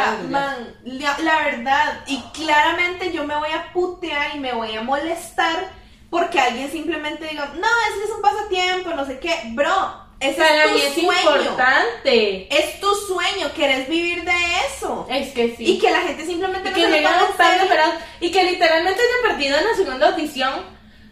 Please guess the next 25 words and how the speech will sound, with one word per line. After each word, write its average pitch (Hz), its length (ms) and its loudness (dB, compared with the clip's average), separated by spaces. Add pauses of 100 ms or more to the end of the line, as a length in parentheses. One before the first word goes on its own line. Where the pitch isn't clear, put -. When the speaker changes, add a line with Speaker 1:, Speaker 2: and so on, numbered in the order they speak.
(200)
Speaker 1:
A 240 160 4
ver, 226 220 2 (1300)
we're 359 280 4
Breaking 403 440 4
Free 294 340 0
es 269 280 0
una 302 320 4 (240)
canción 240 600 0
sasa. 240 440 2
Speaker 2:
Pues 226 180 -4
sí. 196 480 -14 (280)
Speaker 1:
Pero 311 360 6
Bob 285 280 4
to 453 60 4 (160)
the - 200 2
Top, 277 300 6
marica. 208 680 0
Speaker 2:
Bob 285 200 2
to - 60 -6
Speaker 1:
Y 403 40 8
Speaker 2:
the 392 120 10
Speaker 1:
ellos 415 140 4
Speaker 2:
Top. - 100 2
Speaker 1:
solamente 480 460 4
perdieron 302 560 2